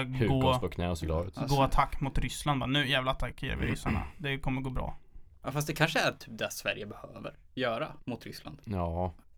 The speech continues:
Speaker 3: Dra en jävla atombomb då.
Speaker 1: Ja, för att Sverige har det, eller?
Speaker 2: Ja, nej.
Speaker 3: Kolla med Uppsala universitet, kanske kan styra något.
Speaker 2: <laughs> De kan slå ihop någonting i alla fall.
Speaker 3: Koka ihop något.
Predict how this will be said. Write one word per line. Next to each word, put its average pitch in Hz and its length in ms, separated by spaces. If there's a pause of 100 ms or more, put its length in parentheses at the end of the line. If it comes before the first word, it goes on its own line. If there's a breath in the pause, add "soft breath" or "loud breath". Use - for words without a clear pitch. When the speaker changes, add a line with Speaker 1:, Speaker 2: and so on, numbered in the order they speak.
(140)
Speaker 3:
Dra 131 220
en 208 80
jävla 151 200
atombomb 151 640
då. - 60 (1000)
Speaker 1:
Ja, - 160
för 98 80
att 90 60
Sverige 92 300
har 87 180
det, - 60
eller? 95 140 (1400)
Speaker 2:
Ja, - 920 (680)
nej. - 100 (1080)
Speaker 3:
Kolla 120 220
med 156 220
Uppsala 143 320
universitet, 123 600
kanske - 240
kan 139 120
styra 131 140
något. - 540 (100)
Speaker 2:
<laughs> - 400
De 160 100
kan 160 120
slå 151 120
ihop 131 160
någonting 147 480
i 143 40
alla 143 80
fall. 135 180 (800 loud breath)
Speaker 3:
Koka 117 260
ihop 113 280
något. 110 220